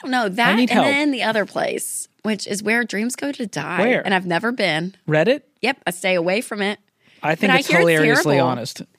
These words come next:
Speaker 1: Winston read it, like, a month ago and was like, "Babe, do you know there's, like, Reddit threads on, like, a lot of Ramsey stuff?" And I was like, "About me?" He's like, "Maybe." And I was like, "Oh my
Speaker 2: Oh,
Speaker 1: gosh, I don't
Speaker 2: no.
Speaker 1: wanna know."
Speaker 2: No, you stay away.
Speaker 1: But
Speaker 2: Let
Speaker 1: apparently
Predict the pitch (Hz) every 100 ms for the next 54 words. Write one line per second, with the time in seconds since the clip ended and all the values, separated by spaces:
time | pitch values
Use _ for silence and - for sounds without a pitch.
0 | - 190 269 320 - 339 359 254 - -
1 | 190 202 202 - _ _ _ _ - 226
2 | 226 208 175 208 - - 156 160 156 165
3 | 160 - 156 208 285 247 175 - 151 170
4 | - 220 233 - - - - 175 165 147
5 | - _ 156 156 160 175 156 170 180 214
6 | - 233 208 185 180 - 185 170 - 202
7 | 254 262 190 170 151 165 202 202 196 214
8 | - - 160 160 156 147 139 403 - 151
9 | 156 156 - 294 269 240 233 226 247 _
10 | 170 147 139 175 - 165 139 123 127 -
11 | 147